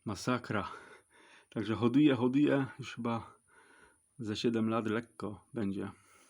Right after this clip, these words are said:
W końcu się wkurzyłem, bo mi zaczęły na cały garaż wynosić. Dobra, zamkniemy je tam.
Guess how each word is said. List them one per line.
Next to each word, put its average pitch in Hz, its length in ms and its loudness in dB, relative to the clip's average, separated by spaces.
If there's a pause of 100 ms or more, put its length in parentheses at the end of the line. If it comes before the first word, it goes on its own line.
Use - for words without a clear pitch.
(460)
W - 60 -20
końcu 117 240 -4
się 113 140 -6
wkurzyłem, 110 540 -2
bo 104 60 -8
mi 107 100 0
zaczęły 107 380 -2
na 104 120 -2
cały 110 280 0
garaż 107 280 -2 (560)
wynosić. 110 540 0
Dobra, 113 280 -2
zamkniemy 117 480 2
je 110 100 -4
tam. 127 300 -2